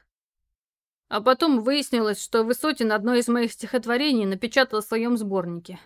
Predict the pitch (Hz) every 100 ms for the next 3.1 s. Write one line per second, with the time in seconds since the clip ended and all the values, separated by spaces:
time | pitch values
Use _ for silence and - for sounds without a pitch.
0 | _ _ - 233 254 226 208 196 - 214
1 | 226 202 196 180 220 214 - 170 - _
2 | _ _ _ _ _ - 247 233 - 190